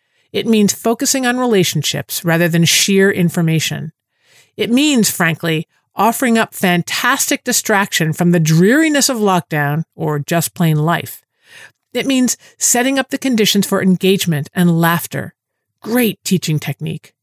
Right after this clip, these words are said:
Times of stress, it seems to me, call even more loudly than times of calm, if there is such a thing in schools, for fun, for creative instructional design,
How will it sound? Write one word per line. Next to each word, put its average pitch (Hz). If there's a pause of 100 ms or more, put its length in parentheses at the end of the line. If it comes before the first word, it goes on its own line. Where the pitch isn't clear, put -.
(800)
Times 359
of 269
stress, -
it 202
seems 214
to 208
me, 202 (160)
call 233
even 247
more 214
loudly 165
than 160
times 165
of 156
calm, 165 (280)
if 165
there -
is 190
such 175
a 165
thing 185
in 165
schools, 165 (300)
for -
fun, 220 (580)
for -
creative 220
instructional -
design, 160